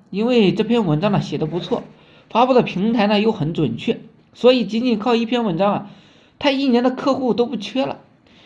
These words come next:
我觉得这才是对传统生意最大的冲突。旅行社需要的就是客源，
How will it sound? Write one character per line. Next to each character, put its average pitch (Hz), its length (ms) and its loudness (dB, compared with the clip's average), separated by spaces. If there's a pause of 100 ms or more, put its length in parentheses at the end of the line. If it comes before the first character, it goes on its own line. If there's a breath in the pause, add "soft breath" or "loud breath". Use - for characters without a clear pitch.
(200 soft breath)
我 226 120 4
觉 285 140 0
得 302 140 6
这 311 160 0
才 214 160 2
是 226 100 0
对 233 160 0
传 214 240 -6
统 220 100 -2
生 233 200 -2
意 220 100 0
最 233 180 -6
大 208 140 0
的 160 80 -2
冲 202 240 -4
突。 214 180 -10 (840 soft breath)
旅 214 120 2
行 311 200 6
社 294 220 4
需 269 180 -2
要 285 160 6
的 202 100 4
就 233 140 0
是 208 140 0
客 208 260 -4
源， 143 260 -6